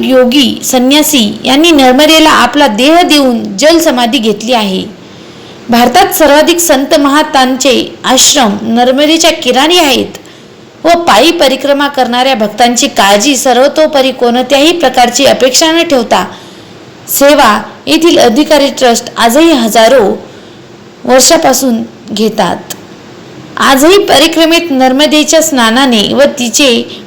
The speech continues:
पाणी प्यायल्याने पोटाचे स्किन डिजीज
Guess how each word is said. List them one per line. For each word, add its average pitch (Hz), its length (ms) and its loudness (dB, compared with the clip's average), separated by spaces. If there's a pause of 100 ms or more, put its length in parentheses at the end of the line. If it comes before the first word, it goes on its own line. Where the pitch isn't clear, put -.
(140)
पाणी 254 280 2
प्यायल्याने 262 560 0
पोटाचे 262 500 0
स्किन 311 420 0
डिजीज 220 280 0